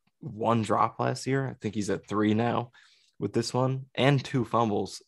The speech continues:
versus having, I'm pretty sure, one his entire career coming into this season.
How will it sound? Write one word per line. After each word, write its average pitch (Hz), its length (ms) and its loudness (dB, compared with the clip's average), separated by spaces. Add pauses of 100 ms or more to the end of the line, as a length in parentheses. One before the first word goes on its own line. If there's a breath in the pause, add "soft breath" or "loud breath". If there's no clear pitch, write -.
(120)
versus 98 380 -4
having, 104 360 -4 (380)
I'm - 140 -12 (120)
pretty 170 180 -4
sure, 127 220 0
one 110 280 4
his 101 180 -4
entire 104 400 -4
career 104 580 2 (100)
coming 104 200 -4
into 90 160 -10
this 104 180 -6
season. 98 420 -6